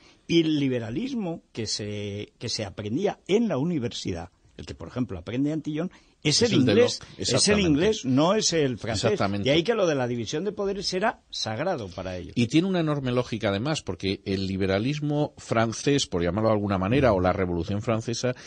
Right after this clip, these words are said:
Speaker 2: había sido una revolución regicida, antirreligiosa y que además iba en contra de la historia nacional de Francia,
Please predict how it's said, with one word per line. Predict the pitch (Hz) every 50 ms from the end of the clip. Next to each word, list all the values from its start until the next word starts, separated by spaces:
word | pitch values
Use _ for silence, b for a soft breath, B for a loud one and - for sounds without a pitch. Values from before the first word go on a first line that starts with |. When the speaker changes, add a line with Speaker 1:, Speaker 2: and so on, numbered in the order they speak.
| B B B B
Speaker 2:
había | - 78 80 82 95 104
sido | - 117 117 120 131 - - -
una | 98 92 101 107 110 110
revolución | 113 117 110 107 107 107 - - 120 123 131 120
regicida, | - - 92 87 - - - 90 82 - - 147 156 147 131 135 135 139 139 B B B B B B B _ -
antirreligiosa | 85 90 90 90 90 87 80 - 90 87 85 80 90 90 87 87 - 117 127 135 - - 135 131 139 143 -
y | 95 92 76
que | - 82
además | 80 78 90 95 -
iba | 123 113 120
en | 110 104 98
contra | 92 - 101 101 104 98 110 113
de | 113 101
la | 87
historia | 82 - - 92 101 117
nacional | 117 107 - - 80 80 76
de | 73 -
Francia, | - 117 131 135 123 - 85 69